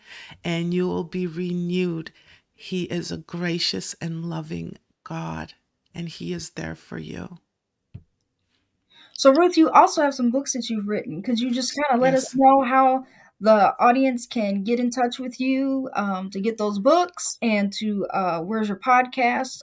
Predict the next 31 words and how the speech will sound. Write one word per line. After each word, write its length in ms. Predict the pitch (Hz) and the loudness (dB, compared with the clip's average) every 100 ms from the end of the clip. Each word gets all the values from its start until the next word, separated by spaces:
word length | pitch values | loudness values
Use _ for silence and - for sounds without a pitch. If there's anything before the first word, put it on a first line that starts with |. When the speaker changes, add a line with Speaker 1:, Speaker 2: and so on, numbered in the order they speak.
| - | -8
Speaker 2:
uh, 160 | 190 | -6
the 120 | 190 - | -6 2
platforms 520 | 214 220 - 226 240 | 4 4 0 -4 -2
that 100 | 240 | -4
it's 140 | 240 | -4
on 220 | 247 240 247 | -4 -4 -2
and 80 | |
all 120 | 240 233 | -4 -4
those 220 | 233 240 | -6 -8
things? 540 | - 262 269 - - _ _ _ _ | -6 -6 -6 -12 -18 _ _ _ _
Speaker 1:
Yeah, 180 | 196 185 | 0 2
I 220 | 185 214 | 4 4
have 260 | 247 247 220 | 4 0 0
a 60 | |
passion 500 | 214 196 170 180 185 | -2 0 0 0 -4
for 180 | 175 175 | -6 -8
prayer 640 | 165 - 175 165 170 233 - | -10 -2 0 2 0 -2 -6
and 480 | 175 160 165 156 - - - - _ | -4 -2 -2 -6 -10 -16 -20 -20 _
talking 500 | - 190 185 208 185 | -2 0 0 -2 -4
about 280 | 180 170 - | -2 -4 -4
prayer 360 | - 180 175 | -6 -2 -2
and 260 | 180 170 170 | -2 -4 -4
what 240 | 175 170 | -6 -8
prayer 400 | - 190 170 170 | -10 -6 -4 -2
does 300 | 170 165 160 | -4 -4 -4
and 120 | 165 165 | -4 -6
the 60 | |
changes 640 | - - 175 180 180 196 170 | -4 -4 -2 -2 -2 -4 -4
in 140 | 170 | -6
your 140 | 156 | -4
life 360 | 156 156 143 156 | -6 -4 -4 -4